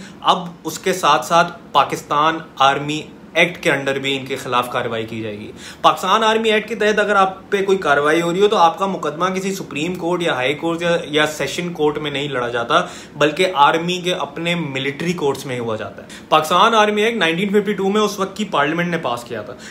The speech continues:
एक बहुत ही लंबा चौड़ा डॉक्यूमेंट है जिसमें तमाम आर्मी के rules and procedures, discipline, code of conduct वगैरह है, लेकिन कहानी तब्दील हुई छह जनवरी दो हज़ार पन्द्रह जब इक्कीसवीं amendment pass की गई एपीएस Peshawar attack के बाद।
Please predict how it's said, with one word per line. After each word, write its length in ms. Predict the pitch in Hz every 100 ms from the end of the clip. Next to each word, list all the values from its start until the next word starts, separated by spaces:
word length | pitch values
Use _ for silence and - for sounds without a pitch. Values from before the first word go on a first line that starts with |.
| -
एक 140 | 202 160
बहुत 340 | 160 196 208
ही 60 | 214
लंबा 300 | 180 185 190
चौड़ा 260 | 190 185
डॉक्यूमेंट 400 | 175 147 160 180 185
है 60 |
जिसमें 260 | 170 180 185
तमाम 400 | 151 156 180 180
आर्मी 320 | 165 165 175
के 120 | 170
rules 460 | 160 147 160 165 165
and 100 | 160
procedures, 600 | 147 147 143 151 156 143
discipline, 580 | 131 131 143 156 151 156 151
code 260 | - 143 151
of 60 | 147
conduct 320 | 143 143 143
वगैरह 280 | 139 131 139
है, 100 | 180
लेकिन 340 | 190 202 208 - - -
कहानी 460 | 160 143 143 180 202
तब्दील 400 | 180 151 170 175
हुई 240 | 175 190 175 - -
छह 220 | - 170
जनवरी 380 | 180 170 160 165
दो 120 | 160 147
हज़ार 200 | 147 143
पन्द्रह 340 | 139 135 160
जब 220 | 175 185 - - 185
इक्कीसवीं 600 | 175 196 190 - 190 190 160
amendment 600 | 147 147 151 160 160 165
pass 240 | 131 135
की 140 | - 120
गई 160 | 127 - 156
एपीएस 320 | 156 170 165
Peshawar 420 | - - 127 131
attack 240 | 120 110 -
के 60 |
बाद। 260 | 113 101 -